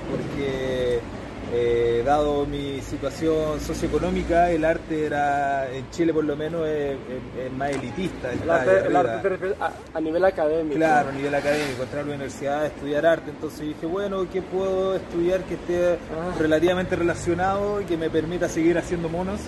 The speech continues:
Speaker 1: <laughs> dibujos,
Speaker 2: <laughs>
Speaker 1: y que me asegure un trabajo?". Y ahí me metí a los diseños y todo.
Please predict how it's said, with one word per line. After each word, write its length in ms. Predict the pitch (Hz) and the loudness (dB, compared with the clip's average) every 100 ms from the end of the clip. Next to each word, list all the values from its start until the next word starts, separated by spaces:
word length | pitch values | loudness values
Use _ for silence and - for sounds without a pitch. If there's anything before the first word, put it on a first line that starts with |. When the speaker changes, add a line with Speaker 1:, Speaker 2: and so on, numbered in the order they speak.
| 175 | -8
Speaker 1:
<laughs> 200 | - 196 151 | -6 -2 2
dibujos, 500 | 151 190 - 196 - - - - | 4 4 4 2 2 2 -2 -2
Speaker 2:
<laughs> 320 | - - - | -12 -10 -2
Speaker 1:
y 100 | 143 | 0
que 180 | 143 156 | 2 2
me 160 | 156 156 | 4 4
asegure 440 | 151 165 160 165 | 4 4 2 2
un 60 | 160 | 0
trabajo?". 480 | 160 156 175 175 | 4 6 6 4
Y 80 | 180 | 2
ahí 160 | 165 175 | 4 4
me 120 | 185 | 0
metí 220 | 180 165 | -2 2
a 60 | 175 | 2
los 120 | 165 | 4
diseños 460 | 156 - 170 156 151 | 0 0 -2 -2 -2
y 20 | |
todo. 200 | 131 101 | -4 -4